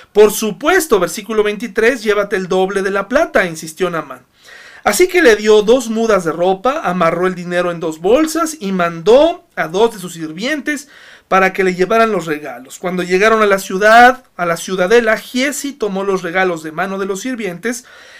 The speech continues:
y despidió a los hombres. Luego entró en su casa y escondió los regalos. Pues claro, lo que estaba haciendo era ilegal. Cuando entró para ver a su amo, Eliseo le preguntó, "¿A dónde fuiste, Giezi?". Como cuando nuestras, nuestros padres nos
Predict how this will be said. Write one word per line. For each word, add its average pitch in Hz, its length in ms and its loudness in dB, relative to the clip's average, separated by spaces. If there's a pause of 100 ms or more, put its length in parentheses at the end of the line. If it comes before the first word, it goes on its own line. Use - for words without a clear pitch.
(180)
y 320 200 0
despidió 190 520 0
a - 20 4
los 185 220 0
hombres. 196 400 -2
Luego 185 300 0
entró 185 200 -4
en 185 60 -4
su 233 200 -12
casa 262 360 2
y 214 140 -8
escondió 165 560 -8
los 170 160 -6
regalos. 131 400 -18
Pues - 180 -16
claro, 160 260 -4
lo 139 140 -16
que - 80 -20
estaba 185 220 0
haciendo 233 440 -2
era 165 340 -2
ilegal. 190 460 -2 (680)
Cuando 254 240 6
entró 339 320 0
para 320 180 4
ver 220 160 4
a 220 60 2
su 190 240 -4
amo, 180 240 0
Eliseo 175 340 -4
le 175 120 -4
preguntó, 190 600 0 (320)
"¿A 208 120 0
dónde 370 260 0
fuiste, 180 420 -10
Giezi?". 175 420 -12 (600)
Como 160 180 -18
cuando 165 240 -6
nuestras, 156 540 -10
nuestros 156 320 -16
padres 190 600 0
nos 151 420 -18